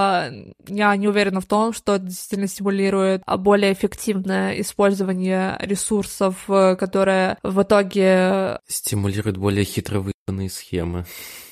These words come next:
Speaker 1: Это очень-очень большое упущение в целом всей экономики, и, естественно, в новой экономической модели должна быть определённо другая система.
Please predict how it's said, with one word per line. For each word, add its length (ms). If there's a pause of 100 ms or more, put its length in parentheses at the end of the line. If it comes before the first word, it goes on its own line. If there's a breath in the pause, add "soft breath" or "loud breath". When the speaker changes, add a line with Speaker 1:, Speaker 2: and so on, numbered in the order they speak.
(180)
Speaker 1:
Это 360
очень-очень 600
большое 320
упущение 500
в 80
целом 420
всей 720
экономики, 880
и, 640
естественно, 840
в 280
новой 280
экономической 480
модели 500
должна 320
быть 120
определённо 640
другая 440
система. 580